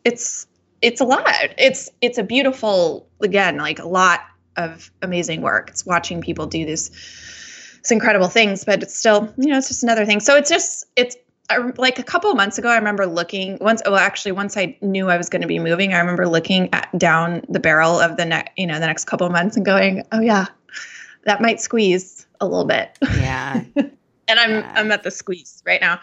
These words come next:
Speaker 1: And you know what? I was texting one of our friends this morning, um, 'cause she's
Speaker 2: Which
Speaker 1: also
Speaker 2: one?
Speaker 1: moving. Mel.
Speaker 2: Okay.
Speaker 1: And she's moving, I think, today. Uh,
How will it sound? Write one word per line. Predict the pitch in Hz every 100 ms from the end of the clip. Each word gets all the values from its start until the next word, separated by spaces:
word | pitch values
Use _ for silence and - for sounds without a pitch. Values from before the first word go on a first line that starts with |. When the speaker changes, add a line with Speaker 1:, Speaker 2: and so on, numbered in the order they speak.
| - - - - -
Speaker 1:
And | 320 330
you | 359
know | 359
what? | 349 320 - _ - 240
I |
was | 254 254
texting | 330 - 269
one | 220 190
of |
our | 175
friends | 175 180 175 175 -
this | 180 -
morning, | 185 170 175 170 170 - _
um, | 180 165 160
'cause | - -
she's | - 190
Speaker 2:
Which | -
Speaker 1:
also | 170 214 175
Speaker 2:
one? | 175
Speaker 1:
moving. | 170 170 170 180 _ _ _ _ _ _ -
Mel. | 190 160 - _ _ -
Speaker 2:
Okay. | 180 175 139 131 _ _ - - - _ _ _ _
Speaker 1:
And | 226
she's | - 226
moving, | 202 190 190 190 196 _ -
I | 196
think, | 202 - - _ _ _ _ _ _ _
today. | - 160 151 165 311 415 - _ _
Uh, | -